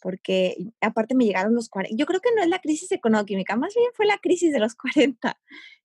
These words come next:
que pasé, que dije, "Tengo que hacer algo que, aparte que lo pueda hacer por compartir y por gusto,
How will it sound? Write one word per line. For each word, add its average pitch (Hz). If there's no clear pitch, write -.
que 254
pasé, 262
que 277
dije, 247
"Tengo 269
que 269
hacer 233
algo 202
que, 220
aparte 262
que 214
lo 202
pueda 233
hacer 214
por 208
compartir 208
y 208
por 190
gusto, 202